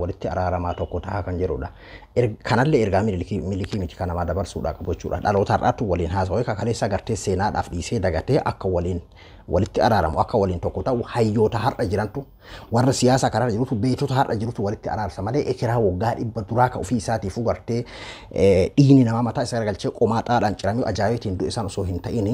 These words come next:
dhaloota har'aa kanatu, hayyootatu kana godha ture jechuudha. Kan hayyoon adda addaallee dubbataa turan. Hayyoota har'aa kanatu walitti araarsa. Atillee dhiisi waan kalee, nutillee hin dhiifna waan kalee, ka du'e illeen, ka ajjeese illeen,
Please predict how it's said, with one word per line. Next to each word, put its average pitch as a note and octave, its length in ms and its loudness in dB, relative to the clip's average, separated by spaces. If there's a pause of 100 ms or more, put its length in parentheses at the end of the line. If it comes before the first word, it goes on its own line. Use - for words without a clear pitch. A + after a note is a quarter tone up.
dhaloota C3+ 420 2
har'aa G#2+ 380 2
kanatu, B2 280 0
hayyootatu A2+ 580 0
kana G2 220 -4
godha A2 180 -4
ture G#2+ 160 -2
jechuudha. - 320 -6
Kan - 140 -12
hayyoon C#3 280 0
adda B2 140 -2
addaallee B2 280 -2
dubbataa G#2+ 340 0
turan. G2 220 -4
Hayyoota B2+ 320 4
har'aa C3+ 140 2
kanatu C#3+ 240 -2
walitti - 180 -2
araarsa. G2 300 0
Atillee C3+ 320 2
dhiisi - 280 2
waan A#2+ 160 2
kalee, A#2 280 -2
nutillee C3+ 320 0
hin C3+ 100 0
dhiifna A#2+ 240 0
waan C3 160 0
kalee, A#2+ 240 0
ka A2+ 160 -2
du'e B2 160 4
illeen, B2 280 2
ka - 120 -6
ajjeese A#2+ 400 2
illeen, C3+ 220 2